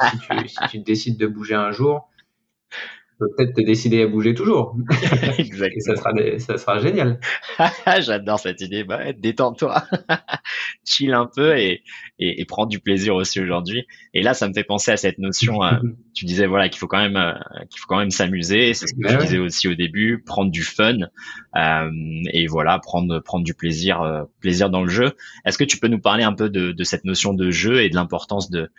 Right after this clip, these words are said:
Speaker 2: de la réintégrer là dans, dans ces processus d'apprentissage ?
Speaker 1: Alors dans le mouvement, euh, et dans ce que j'enseigne en tout cas, moi c'est, c'est vraiment, euh, c'est vraiment, euh, presque le, le,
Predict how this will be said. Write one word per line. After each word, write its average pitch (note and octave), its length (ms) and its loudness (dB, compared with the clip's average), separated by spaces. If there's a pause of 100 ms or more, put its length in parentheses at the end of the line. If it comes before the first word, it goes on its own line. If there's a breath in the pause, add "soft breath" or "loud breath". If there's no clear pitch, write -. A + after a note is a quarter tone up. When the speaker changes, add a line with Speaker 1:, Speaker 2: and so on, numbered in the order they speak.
(160 soft breath)
Speaker 2:
de F2 80 -2
la F2 140 4
réintégrer F#2 560 2
là F#2 140 2
dans, E2+ 240 -2
dans E2+ 120 -2
ces - 160 -4
processus - 600 -2
d'apprentissage ? - 720 -6 (100)
Speaker 1:
Alors A2 140 4
dans A2+ 120 4
le A#2+ 60 8
mouvement, B2 580 6
euh, G2+ 420 0
et G#2+ 60 0
dans G#2 120 0
ce - 80 -8
que A2+ 120 0
j'enseigne G#2+ 420 2
en F#2+ 60 -4
tout A2+ 160 -4
cas, C3+ 260 4
moi A2 180 4
c'est, F#2+ 400 -2 (260)
c'est - 300 -14
vraiment, A2 540 0
euh, F2+ 180 -6 (1200 soft breath)
c'est - 220 -2
vraiment, A#2+ 400 4
euh, F#2+ 480 -2 (420)
presque A#2+ 400 0
le, F#2+ 520 0 (180)
le, F#2+ 200 -2